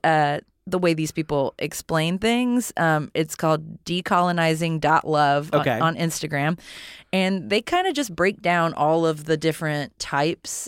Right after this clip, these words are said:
Speaker 1: of non-monogamy, which is really interesting. But poly, which is what they practice, they're like, everyone is an equal partner. There's no
Speaker 2: Okay.
Speaker 1: such thing as, like, a hierarchical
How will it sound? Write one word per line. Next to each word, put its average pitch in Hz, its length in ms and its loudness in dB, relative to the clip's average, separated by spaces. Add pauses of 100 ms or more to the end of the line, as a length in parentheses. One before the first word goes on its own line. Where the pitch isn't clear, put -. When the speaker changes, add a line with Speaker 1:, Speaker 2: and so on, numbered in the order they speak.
Speaker 1:
of 190 600 0
non-monogamy, 233 880 0
which 190 200 -2
is 170 160 -4
really 156 180 -2
interesting. 196 600 -2 (460)
But 180 200 2
poly, 233 480 4
which 156 180 -4
is 151 120 -8
what 151 140 -4
they 165 120 0
practice, 151 400 -2
they're 156 160 0
like, 147 240 0
everyone 233 400 2
is 160 180 0
an 143 220 -2
equal 156 460 -2
partner. 123 420 -2
There's 139 220 -4
no 143 140 2
Speaker 2:
Okay. 165 100 2
Speaker 1:
such 156 320 -2
thing 156 280 -2
as, 147 140 -6
like, 143 100 -4
a 135 60 -4
hierarchical 143 1040 -2